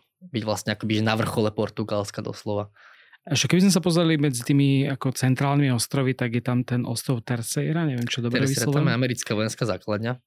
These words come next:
Speaker 2: OK.
Speaker 1: Tým je to možno troška zaujímavé. Mňa osobne Terceira až tak nezaujala.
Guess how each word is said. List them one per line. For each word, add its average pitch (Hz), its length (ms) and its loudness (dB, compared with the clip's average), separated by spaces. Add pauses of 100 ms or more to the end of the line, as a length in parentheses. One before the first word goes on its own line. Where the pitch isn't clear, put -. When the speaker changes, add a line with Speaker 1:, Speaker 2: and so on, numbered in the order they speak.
Speaker 2:
OK. 120 180 -2 (540)
Speaker 1:
Tým - 120 4
je 123 100 2
to - 100 -8
možno 143 220 6
troška 143 320 2
zaujímavé. 127 560 0 (480)
Mňa 147 100 2
osobne 190 240 2
Terceira 147 500 2
až - 280 -2
tak 151 240 -2
nezaujala. 110 880 0